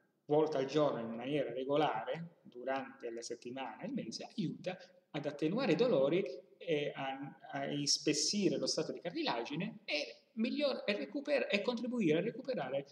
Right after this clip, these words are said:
la funzionalità articolare. Non è un farmaco, è un integratore alimentare. È un prodotto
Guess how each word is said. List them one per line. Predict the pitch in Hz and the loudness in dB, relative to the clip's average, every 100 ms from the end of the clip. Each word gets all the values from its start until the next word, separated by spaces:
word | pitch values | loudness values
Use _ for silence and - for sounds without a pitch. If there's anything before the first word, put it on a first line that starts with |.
| - | -8
la | 202 | -6
funzionalità | 196 233 254 269 254 139 - | -4 -2 -2 -2 -2 -2 -2
articolare. | 147 143 - 120 123 117 - - _ _ _ - _ | -6 -10 -14 -12 -10 -10 -12 -14 _ _ _ -20 _
Non | 160 170 | -2 2
è | 180 | 4
un | 294 | 4
farmaco, | - 127 135 185 240 - - | 2 2 0 -2 -2 -4 -2
è | |
un | 247 226 | 2 4
integratore | 226 202 196 170 170 | 4 2 0 2 2
alimentare. | 151 151 147 143 117 101 107 - _ _ - - - _ | 0 -2 -6 -6 -6 -6 -10 -14 _ _ -18 -18 -18 _
È | 190 190 175 170 | 2 6 8 6
un | 160 160 | 4 2
prodotto | 160 175 170 180 135 127 - | 4 8 6 4 0 0 -6